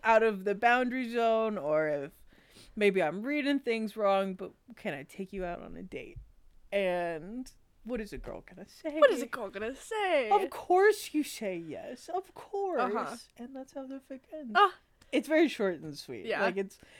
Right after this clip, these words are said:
Speaker 1: it definitely reminded me of, like, the Avenger f-, Avengers
Speaker 2: I
Speaker 1: fics of
Speaker 2: love
Speaker 1: Days
Speaker 2: those.
Speaker 1: End, and I was like, "I'm eating this up."
Speaker 2: <laughs>
Speaker 1: I'm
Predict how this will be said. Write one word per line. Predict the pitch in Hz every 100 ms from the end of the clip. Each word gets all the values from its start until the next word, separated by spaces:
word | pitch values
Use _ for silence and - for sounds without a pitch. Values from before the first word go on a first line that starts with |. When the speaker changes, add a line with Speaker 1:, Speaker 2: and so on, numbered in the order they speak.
| - -
Speaker 1:
it | 240
definitely | 254 254 294 285
reminded | 254 226 190 202
me | 208 190
of, | 180
like, | 175 175
the | 202
Avenger | 175 151 160 190 220
f-, | - - 226 -
Avengers | 226 190 202 233
Speaker 2:
I | 277 254
Speaker 1:
fics |
of | 226
Speaker 2:
love | 254 226
Speaker 1:
Days | 208 196 202
Speaker 2:
those. | 220 208 226 254
Speaker 1:
End, | 226 247 220
and |
I | 214
was | 208 208
like, | 185 -
"I'm | 254 285
eating | 277 269 254
this | 247 320 523
up." | 269 262
Speaker 2:
<laughs> | 494
Speaker 1:
I'm | 294